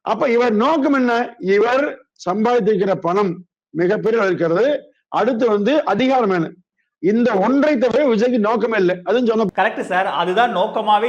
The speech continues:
Speaker 2: இருக்கட்டும். அவரு இது ஒரு கட்சி ஆரம்பிச்சிருக்காரு, வெற்றியை நோக்கி போறாரு, அதுதான் அவரோட நோக்கமா இருக்க முடியும். ஆனா அவர் போற வழியில திமுக தான் எங்களுக்கு போட்டி, அதிமுக பலவீனமா இருக்குன்னு அதிமுகவை லெஃப்ட் ஹேண்ட்ல டீல் பண்றாரு சார். போட்டி திமுக வெர்சஸ்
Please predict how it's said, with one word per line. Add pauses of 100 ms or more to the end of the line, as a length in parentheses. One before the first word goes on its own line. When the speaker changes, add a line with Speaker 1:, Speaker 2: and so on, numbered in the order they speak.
Speaker 2:
இருக்கட்டும். (100)
அவரு
இது
ஒரு
கட்சி
ஆரம்பிச்சிருக்காரு,
வெற்றியை
நோக்கி
போறாரு,
அதுதான்
அவரோட
நோக்கமா
இருக்க
முடியும்.
ஆனா (320)
அவர்
போற
வழியில (680)
திமுக
தான்
எங்களுக்கு
போட்டி,
அதிமுக
பலவீனமா
இருக்குன்னு
அதிமுகவை
லெஃப்ட்
ஹேண்ட்ல
டீல்
பண்றாரு
சார்.
போட்டி
திமுக
வெர்சஸ்